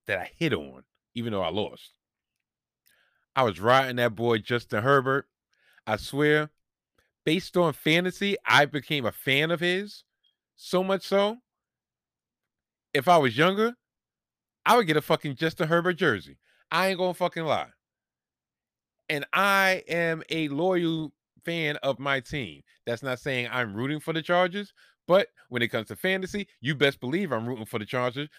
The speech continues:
I'm not rooting for the Chargers to win. I'm rooting for the Chargers to put up points. And my boy Justin gave me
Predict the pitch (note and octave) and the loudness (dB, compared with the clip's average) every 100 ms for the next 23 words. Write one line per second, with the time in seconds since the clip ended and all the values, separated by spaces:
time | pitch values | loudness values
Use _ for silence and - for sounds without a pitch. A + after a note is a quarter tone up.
0 | - A#2+ C#3+ E3 A#2+ A2 G2 F2+ A2+ G2 | -16 -6 -2 -2 -2 -8 -8 -6 -2 -2
1 | E2 D#2+ G#2 F3+ B2 B2 _ _ G2+ C#3+ | -4 -8 -2 0 0 -4 _ _ -6 -4
2 | C3 G#2 G#2 F2+ D#3+ D3+ F#2+ E2+ - G#2 | -6 -8 -10 -4 2 2 0 -6 -4 -4
3 | F2+ - B2+ C#2+ - - _ _ F2+ G#2+ | -4 -4 -4 -4 -12 -20 _ _ -6 0
4 | B2+ B2 A#2+ G2 D3 D3 - G2 F2 - | 0 0 -2 0 0 0 -2 -8 -8 -16
5 | _ - C3+ C3+ G#2+ B2 C3 | _ -2 2 2 0 -2 -2